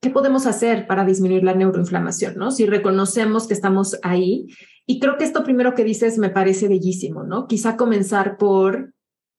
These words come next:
conectar los puntos, ¿no? Saber que toda esta sintomatología puede tener una raíz en común, que se llama neuroinflamación,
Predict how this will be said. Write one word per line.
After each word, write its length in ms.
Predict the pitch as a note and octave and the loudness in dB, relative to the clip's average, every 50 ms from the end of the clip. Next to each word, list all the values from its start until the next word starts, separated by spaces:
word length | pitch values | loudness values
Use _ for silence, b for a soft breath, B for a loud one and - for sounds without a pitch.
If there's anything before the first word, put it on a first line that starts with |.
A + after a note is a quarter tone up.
| _ _ _ _ _ _ _ | _ _ _ _ _ _ _
conectar 460 | _ C#4 C4+ C4+ C4+ C4+ - D4+ D4 D#4 | _ 0 2 2 0 0 0 -2 0 0
los 140 | E4+ - | -2 -2
puntos, 340 | - - C#4 B3 - G3 F#3+ | -2 -2 -2 0 0 0 0
¿no? 120 | G3 A#3+ C4+ | 0 0 0
Saber 280 | C#4 C4 B3 C4 C4 | 0 0 0 0 0
que 80 | C4 - | -2 -2
toda 140 | - C#4 C#4 | 0 0 0
esta 140 | C#4 C#4 | 0 0
sintomatología 800 | C4+ C4+ A#3+ G3 G3+ G3 F#3+ F#3 F#3+ G3 F#3 F#3+ F#3 - A#3 - | -2 0 0 0 2 2 0 0 0 0 0 0 0 0 -2 -2
puede 180 | - A#3 A#3 A3+ | 0 0 0 0
tener 160 | A3 G#3 G#3 | 0 0 0
una 160 | G3+ G3+ G3 | 0 0 0
raíz 320 | F#3+ F3 E3+ E3+ F3+ F3 F3 | 0 0 0 0 0 -2 -4
en 100 | E3 D#3 | -6 -6
común, 380 | - - D#3+ G#3+ B3+ C4 B3+ | -6 -2 0 0 2 2 2
que 100 | B3 A#3 | 0 -2
se 80 | F#3+ - | -2 0
llama 180 | F#3 F3+ F3+ F#3 | 0 2 2 2
neuroinflamación, 1000 | F#3 F3+ F3 F3 F3 E3+ E3+ F3 D#3 D#3 D#3+ - - A#3 A3 A3 A3+ B3+ C4+ B | 2 0 0 0 -2 -2 -4 -4 -6 -6 -6 -4 -2 0 0 2 0 0 -2 B